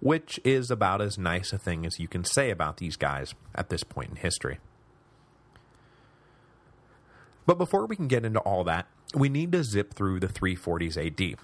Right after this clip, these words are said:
which are something of a lost decade source-wise. We know a few things,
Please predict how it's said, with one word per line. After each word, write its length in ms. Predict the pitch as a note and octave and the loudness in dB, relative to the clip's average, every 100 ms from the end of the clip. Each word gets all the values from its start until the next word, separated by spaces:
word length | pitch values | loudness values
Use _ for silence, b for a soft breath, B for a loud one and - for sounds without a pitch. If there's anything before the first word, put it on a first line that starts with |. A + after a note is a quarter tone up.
| - - | -20 -2
which 280 | B2 C3 - - | 2 2 0 2
are 160 | A2+ | 2
something 460 | A2 - B2 C3+ C#3 | 2 0 -2 -2 -4
of 100 | B2+ | 0
a 60 | G#2 | 0
lost 420 | F2+ F2 F2 - - | 2 2 0 -6 -2
decade 460 | D#2+ - D2+ C#2+ | -2 -2 -6 -6
source-wise. 760 | - F2+ E2+ - E2 C2 B1+ - b b b b b b _ b b - | -4 -2 0 -2 -2 -4 -4 -8 b b b b b b _ b b 0
We 120 | E3 | 2
know 180 | F#3+ A3 | 4 2
a 40 | |
few 380 | C#3 - F#3 G#3 | -2 -2 0 0
things, 480 | - D2 C#2 - | -2 -4 -4 -8